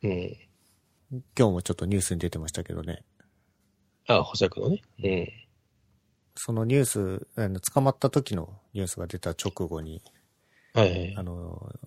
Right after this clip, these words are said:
Speaker 2: ライブ版の虹を聴きまして。
Speaker 1: ああ、はいはい。
Speaker 2: ああ、いい曲だなと。
Speaker 1: いい曲だね。
Speaker 2: なんか日本のその音楽業界とかだと、
Speaker 1: うん。
Speaker 2: まあ、そういう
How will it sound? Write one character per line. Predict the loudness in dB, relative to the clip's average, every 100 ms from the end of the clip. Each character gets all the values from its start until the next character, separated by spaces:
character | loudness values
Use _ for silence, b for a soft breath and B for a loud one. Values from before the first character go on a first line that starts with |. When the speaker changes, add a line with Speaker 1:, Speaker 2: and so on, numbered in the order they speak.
| -2
Speaker 2:
ラ | 2
イ | 4
ブ | 4
版 | 4 2
の | 0 -2 -2
虹 | 0 2 2
を |
聴 | -2
き | -4 -4
ま | -4
し | -6
て。 | -6 -12 -14 -20 _ _ _ _ _ _ _ _ 4
Speaker 1:
あ |
あ、 | 6 8 8
は | 6
い | 2
は |
い。 | -2 -8 -8
Speaker 2:
あ | -8
あ、 | -6
い | -6
い | -6
曲 | -12 -12
だ | -12 -10
な | -12 -14
と。 | -16 -18 _ _ _ _
Speaker 1:
い | -8
い | -4
曲 | -2 -4
だ | -4
ね。 | -4 -4 -4 _ _ _ _ -20 -20 _ _ _ _ -14
Speaker 2:
な | -8
ん |
か | -4
日 |
本 | 0 2 2
の | 2 4 2 2 0 -4
そ | -4 -2
の | 0
音 | 2 2
楽 | 0 2 2 4 4 2 4
業 | 4 4
界 | 2 -4
と | -6 -8
か | -8
だ | -10
と、 | -10 -12 -14 _ _ _ _ _ _ -4
Speaker 1:
う | 0
ん。 | 0 -2 -10 _ _ _ _ _ _
Speaker 2:
ま | -10
あ、 |
そ | -6
う | -4
い | -4
う | -6